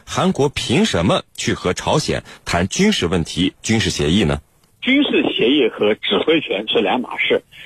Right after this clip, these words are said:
Speaker 2: 这次他们所敲定的军事协议，就是在围绕着朝鲜半岛，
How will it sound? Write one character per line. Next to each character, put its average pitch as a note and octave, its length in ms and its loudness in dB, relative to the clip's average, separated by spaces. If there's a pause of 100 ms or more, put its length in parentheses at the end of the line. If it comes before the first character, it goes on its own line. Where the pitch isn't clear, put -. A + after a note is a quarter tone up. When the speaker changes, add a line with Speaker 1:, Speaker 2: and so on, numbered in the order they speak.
(140)
Speaker 2:
这 C#4+ 240 2
次 A2 160 -4
他 C3+ 200 -2
们 C#3+ 120 2
所 F#2 200 -2
敲 D3+ 300 0
定 C3+ 180 0
的 F2 100 0
军 F3 280 0
事 - 100 -4 (100)
协 G2+ 140 2
议， G2 100 0
就 B2 180 0
是 G#2 120 0
在 F2 240 0 (260)
围 A2+ 200 2
绕 B2+ 260 0
着 E2 180 -4 (260)
朝 C3+ 240 0
鲜 F#2 220 -2
半 E3 200 0
岛， - 200 -8